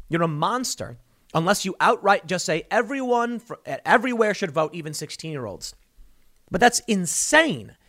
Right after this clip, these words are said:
Could you imagine if you live, like, you live in your house, sixteen-year-olds were voting on how to spend, how, how to pay the bills?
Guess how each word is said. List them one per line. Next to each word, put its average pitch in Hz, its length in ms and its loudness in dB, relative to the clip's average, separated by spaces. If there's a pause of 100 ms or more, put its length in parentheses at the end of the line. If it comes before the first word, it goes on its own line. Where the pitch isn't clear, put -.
(200)
Could 220 180 2
you 370 160 4
imagine 160 720 -2 (180)
if 180 200 -2
you 247 120 0
live, 247 220 8
like, 185 160 -2
you 254 80 -2
live 262 120 0
in 233 80 -4
your 190 100 0
house, 127 320 -2 (180)
sixteen-year-olds 240 880 0
were 180 120 2
voting 190 260 4
on 151 60 -6
how 170 80 0
to 156 80 -2
spend, 170 360 -4
how, 165 160 0
how 175 120 0
to 165 60 -2
pay 175 180 -4
the 143 80 -8
bills? 120 400 -2